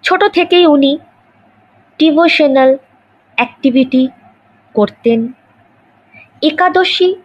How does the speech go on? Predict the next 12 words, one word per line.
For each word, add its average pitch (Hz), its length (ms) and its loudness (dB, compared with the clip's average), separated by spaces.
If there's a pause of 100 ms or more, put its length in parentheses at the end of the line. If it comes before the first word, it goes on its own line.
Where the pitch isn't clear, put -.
(580)
ব্রত 226 260 0
করতেন। 175 540 -6 (1400)
খুবই 415 420 0 (760)
ছোট 349 300 -2
বয়সে 220 640 0 (760)
উনি 294 320 0 (880)
ওনার 269 280 0 (140)
পিতাকে 247 440 -2
হারান। 165 380 -4 (1800)
প্রচণ্ড 359 580 -2 (680)
স্ট্রাগল 262 680 -2
করেন 226 400 0